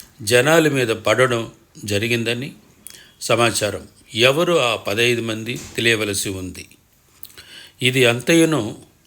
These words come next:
అక్కడ చూసిన ఆ పక్కనే నివసించి ఉన్న వారు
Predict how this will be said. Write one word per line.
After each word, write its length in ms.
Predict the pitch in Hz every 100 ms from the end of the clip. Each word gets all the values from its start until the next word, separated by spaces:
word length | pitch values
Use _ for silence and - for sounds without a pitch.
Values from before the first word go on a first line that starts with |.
| _ _ -
అక్కడ 520 | 123 - 143 120 95 - -
చూసిన 500 | 175 175 135 98 95 - _ _ _ _ _ _ _ _ _ _ -
ఆ 440 | 117 120 110 104 101 - _ - - - _ _ _ _ _ _ _ _ _ _ _ _ _ _ -
పక్కనే 500 | 135 - 165 156 151
నివసించి 580 | 123 147 147 156 143 143
ఉన్న 540 | 127 120 117 110 101 - _ _ _ _ _ _ _
వారు 400 | 110 120 120 143